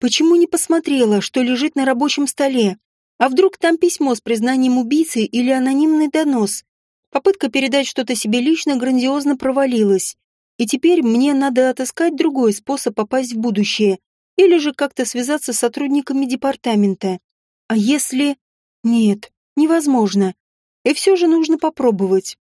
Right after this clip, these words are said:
Писать что-то самой себе бесполезно. Найдутся сотни причин, которые мне помешают. Да и поверить в такое просто невозможно. Но сегодня вечером состоится встреча,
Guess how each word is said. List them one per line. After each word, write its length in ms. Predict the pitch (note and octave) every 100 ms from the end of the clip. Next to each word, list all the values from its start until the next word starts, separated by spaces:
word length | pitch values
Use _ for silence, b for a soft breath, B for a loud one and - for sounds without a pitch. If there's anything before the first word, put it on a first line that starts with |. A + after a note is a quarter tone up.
| _ _ -
Писать 280 | A#3 C4 B3+
что-то 300 | - A#3+ A#3
самой 280 | B3 B3
себе 260 | A#3+ A3+ D4
бесполезно. 840 | D4 C4+ C#4+ C4+ A#3 G3+ G3 F#3 _ _ _ _ -
Найдутся 500 | B3 C4+ F4+ - E4
сотни 320 | E4+ D#4+ D#4+
причин, 440 | - D#4 - A#3
которые 380 | G3+ G#3+ B3+ C4
мне 180 | B3 C4
помешают. 760 | B3+ A#3+ C4 - G#3+ G3+ F#3 _ _ _ _ -
Да 120 | A3+
и 60 | E4
поверить 460 | F4 D#4+ B3+ G#3 G3+
в 60 |
такое 400 | - B3 D#4 D4
просто 340 | G#3 C4 - C4+
невозможно. 720 | C4+ C#4+ C4+ B3 F#3+ G3 F3+ _ _ _ -
Но 120 | A3
сегодня 380 | A3 A3+ A#3+ A#3
вечером 420 | B3 D4+ A#3+ G3+
состоится 580 | G3+ A3+ A#3+ C#4+ D#4 E4
встреча, 560 | - - A#3 G#3 G3+